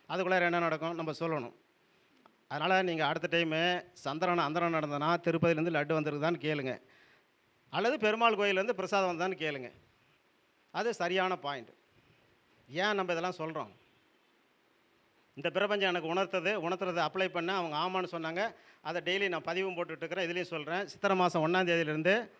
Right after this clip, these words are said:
சூரியன் ஆர் ஆஸ்ட்ரோ அப்படிங்கிற YouTube சேனல் வந்து நான் ஆரம்பிச்சு ரெடியா வச்சுட்டேன். சித்திரை மாசம் ஒண்ணாம் தேதி அது ஒளிபரப்பாகும். அதுல என்னுடைய பதிவுகள் வந்து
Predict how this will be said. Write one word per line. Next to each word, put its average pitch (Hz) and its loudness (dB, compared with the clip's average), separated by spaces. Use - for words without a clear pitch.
சூரியன் 202 6
ஆர் 180 4
ஆஸ்ட்ரோ 175 2
அப்படிங்கிற 165 4
YouTube 170 4
சேனல் 165 4
வந்து 156 2
நான் 147 2
ஆரம்பிச்சு 165 0
ரெடியா 160 4
வச்சுட்டேன். 170 2
சித்திரை 196 4
மாசம் 170 4
ஒண்ணாம் 180 6
தேதி 170 4
அது 156 2
ஒளிபரப்பாகும். 156 4
அதுல 185 8
என்னுடைய 180 8
பதிவுகள் 180 8
வந்து 165 6